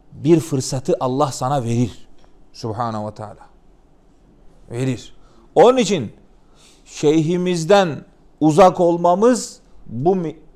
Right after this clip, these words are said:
bu noktada bize önem arz eder yani. Nasıl uzaksın sen? Bedenen uzaksın.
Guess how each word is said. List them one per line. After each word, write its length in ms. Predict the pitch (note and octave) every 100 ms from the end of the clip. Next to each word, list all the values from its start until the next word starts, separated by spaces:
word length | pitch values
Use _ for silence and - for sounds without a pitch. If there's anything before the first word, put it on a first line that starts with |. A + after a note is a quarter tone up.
| _
bu 240 | C3+ D#3+ E3+
noktada 540 | D3+ - C#3 B2+ A#2+
bize 220 | A#2+ A#2
önem 380 | B2 A2+ A2 G#2+ - _ _
arz 260 | B2 A#2+ A2
eder 260 | G#2+ G2+
yani. 360 | F#2+ F2 - - - - - _ _ _ -
Nasıl 280 | G3 G#3 F3+
uzaksın 460 | D#3 D3+ C3+ D#3+
sen? 300 | C#3+ G3 G#3+ - - -
Bedenen 440 | C#3 D3 E3+ E3
uzaksın. 480 | C#3 C#3+ D3 -